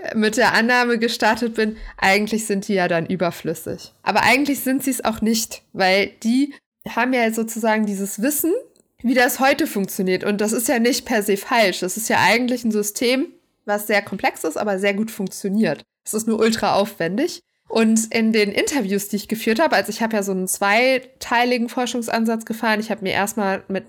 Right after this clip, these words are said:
einer strukturierten Analysemethode ganz viel Literatur angeschaut, hab dann nochmal so Hypothesen abgeleitet, immer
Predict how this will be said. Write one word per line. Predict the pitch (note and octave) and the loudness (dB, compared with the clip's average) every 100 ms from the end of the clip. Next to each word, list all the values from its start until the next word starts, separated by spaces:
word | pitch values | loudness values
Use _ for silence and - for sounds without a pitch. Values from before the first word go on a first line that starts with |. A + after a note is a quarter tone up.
| - | -8
einer | F#3+ F3 E3 | -4 -4 -4
strukturierten | - - G3+ - G#3+ A3 A3 G3+ G3 | -8 -6 -8 -6 -2 -2 -2 -6 -4
Analysemethode | G3 F#3 F#3+ A#3 A3+ G#3+ G3+ - G#3 G3 | -4 -2 0 0 0 0 -2 -2 -2 0
ganz | G3 F#3+ | -2 -4
viel | - F3+ | -4 -4
Literatur | F3+ - - - F#4+ D#4 | -4 -4 -8 -2 0 0
angeschaut, | C4+ B3 - A3 A3 | 0 -4 0 0 0
hab | - _ _ - | -6 _ _ -6
dann | G#3 | -4
nochmal | G3 G3 F#3+ | -2 -2 -2
so | F#3+ | -4
Hypothesen | G3 G#3 - B3 A3+ | -4 -6 -2 0 0
abgeleitet, | - - G#3 G3 G#3 A3 | -2 -2 2 2 2 -2
immer | - A#3+ A#3 A3+ A3 | 0 2 2 2 -2